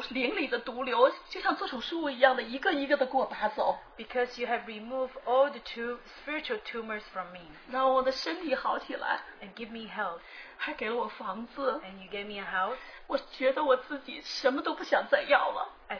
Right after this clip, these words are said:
Speaker 2: felt like I don't need anything more.
Speaker 1: 因为在那个世界上的时候，我要这个要那个，靠-，靠着自己，整个一个粉身碎骨。
Speaker 2: Because in the world, I want this and that. I want so many things, and
Speaker 1: 但是主，
Speaker 2: it just broke me.
Speaker 1: 但是主说，但是是，但，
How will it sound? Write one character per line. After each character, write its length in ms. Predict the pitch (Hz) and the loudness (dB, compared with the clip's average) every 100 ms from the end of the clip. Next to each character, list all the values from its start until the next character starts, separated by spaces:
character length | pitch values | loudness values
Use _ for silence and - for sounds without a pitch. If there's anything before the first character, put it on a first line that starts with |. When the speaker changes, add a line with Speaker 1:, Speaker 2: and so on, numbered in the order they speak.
| - | 2
Speaker 2:
felt 140 | 233 | 4
like 220 | 226 208 | 4 2
I 120 | 196 190 | -2 -4
don't 200 | 202 202 | -6 -8
need 180 | 202 | -10
anything 460 | 196 202 208 - 180 175 180 | -8 -8 -10 -14 -14 -14 -10
more. 240 | 202 175 147 | -6 -6 2
Speaker 1:
因 100 | 277 | 2
为 80 | 285 | 8
在 140 | 285 | 8
那 100 | 294 | 8
个 80 | 302 | 2
世 220 | - 302 | -2 0
界 160 | 311 311 | 4 8
上 120 | 302 | 10
的 120 | 285 | 8
时 180 | 285 277 | 8 4
候， 140 | 339 | 6
我 100 | 277 | 8
要 220 | 262 285 | 12 12
这 160 | 285 370 | 12 6
个 80 | 277 | 4
要 200 | 320 277 | 10 10
那 80 | 294 | 10
个， 80 | - | 6
靠-， 240 | - 262 | 8 4
靠 260 | - - 330 | 4 4 6
着 100 | 185 | 4
自 200 | - 311 269 | 2 -2 -2
己， 100 | 233 | -2
整 160 | 247 | 2
个 100 | 262 | 2
一 140 | 277 277 | 2 0
个 100 | 269 | -2
粉 240 | - 220 | -2 -4
身 220 | - 311 | -4 -6
碎 240 | 277 269 226 | -4 -4 -4
骨。 320 | - - - - - - - | -8 -8 -10 -14 -20 -18 -14
Speaker 2:
Because 320 | 220 285 277 | -2 0 0
in 60 | 247 | -2
the 100 | 226 | 2
world, 240 | 226 220 | 6 8
I 140 | 202 208 | 8 4
want 280 | 240 240 - - - | 2 0 -2 -14 -4
this 120 | 254 - | -2 0
and 180 | 214 | 2
that. 380 | 208 220 196 180 196 | 6 8 8 6 4
I 180 | 202 | 2
want 240 | 214 233 226 - | 2 0 0 -2
so 80 | |
many 240 | 233 262 262 | -2 -2 -6
things, 280 | 214 202 202 | -6 -8 -8
and 360 | - 190 185 196 - - - | -6 -6 -6 -14 -18 -20 -6
Speaker 1:
但 120 | 294 | 0
是 140 | 294 285 | 0 2
主， 80 | |
Speaker 2:
it 40 | 262 | -2
just 160 | - 240 | 0 6
broke 280 | 254 254 | 6 6
me. 120 | 190 165 - | -6 -16 -10
Speaker 1:
但 140 | - 277 | 0 2
是 100 | 277 | 2
主 200 | - 226 | -4 -10
说， 380 | - 262 269 339 - | -8 -4 -4 -4 4
但 140 | 277 | 4
是 120 | 294 269 | 4 -2
是， 180 | - - - | -6 -12 -8
但， 160 | 277 | -8